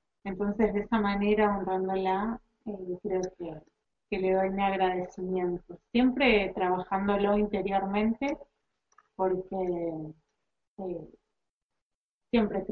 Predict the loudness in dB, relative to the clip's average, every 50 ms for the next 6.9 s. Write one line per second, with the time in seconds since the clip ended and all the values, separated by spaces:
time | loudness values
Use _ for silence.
0 | -2 0 2 4 4 4 2 0 -2 -2 -4 -6 -4 -4 -2 -2 0 0 2 2
1 | 2 2 2 2 0 2 2 0 -2 -4 -4 -4 -4 -4 -4 -2 0 -2 2 4
2 | 6 6 6 4 2 -2 -2 -4 -2 0 2 2 2 0 -2 -4 -6 -10 _ _
3 | _ _ _ _ _ _ _ _ _ _ _ _ _ _ _ -4 -2 0 2 0
4 | 0 -2 _ _ _ _ _ _ -6 -6 -4 0 0 0 0 0 0 -2 -2 -4
5 | -4 -4 -4 -6 -8 -10 -8 -8 -6 -6 -4 -4 -4 -4 -4 -6 _ _ _ _
6 | _ _ _ _ _ -4 0 2 2 2 2 2 -2 -2 -2 -4 -6 -6